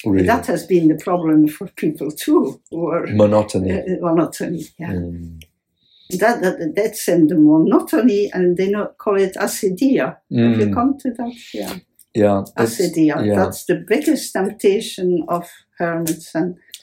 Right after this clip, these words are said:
Speaker 1: I've seen that translated as a kind of despair that
Speaker 2: Yeah.
Speaker 1: follows on monotony.
Speaker 2: It goes, yeah,
Speaker 1: Yeah.
Speaker 2: to despair.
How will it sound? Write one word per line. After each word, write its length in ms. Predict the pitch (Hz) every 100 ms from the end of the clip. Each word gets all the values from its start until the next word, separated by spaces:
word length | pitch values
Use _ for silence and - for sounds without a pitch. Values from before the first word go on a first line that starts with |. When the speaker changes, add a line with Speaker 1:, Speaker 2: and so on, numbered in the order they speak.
| _ _ _ -
Speaker 1:
I've 140 | 110 -
seen 200 | 139 131
that 180 | 120 120
translated 880 | 123 117 107 120 117 120 104 - -
as 540 | 104 104 101 - - -
a 80 | 104
kind 420 | - 113 110 104
of 220 | 101 - _ - - _ _ - - -
despair 1000 | 113 - - - 123 120 98 95 104 -
that 120 | 98 104
Speaker 2:
Yeah. 140 | -
Speaker 1:
follows 400 | 110 104 98 92
on 320 | 98 95 95
monotony. 600 | 95 101 95 - 92 92
Speaker 2:
It 200 | 90 85
goes, 460 | - 196 165 - -
yeah, 80 | 95
Speaker 1:
Yeah. 220 | 170 165 151 -
Speaker 2:
to 60 |
despair. 640 | 175 160 - - 170 170